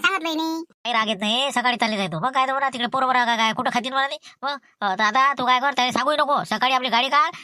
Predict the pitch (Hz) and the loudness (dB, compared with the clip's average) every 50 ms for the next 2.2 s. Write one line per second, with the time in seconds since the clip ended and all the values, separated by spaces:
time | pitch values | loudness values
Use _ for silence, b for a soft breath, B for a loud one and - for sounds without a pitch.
0 | B B 220 214 226 247 262 247 302 285 330 339 339 311 285 - - - _ - | B B 2 2 2 4 2 0 0 0 0 0 2 0 0 -2 -4 -6 _ -6
1 | 214 196 135 135 214 226 220 277 269 269 262 269 269 269 277 226 330 320 311 302 | -4 -4 -2 -2 -2 -2 -2 -2 -2 0 0 0 2 2 2 2 2 2 4 4
2 | 285 262 240 160 | 2 2 0 0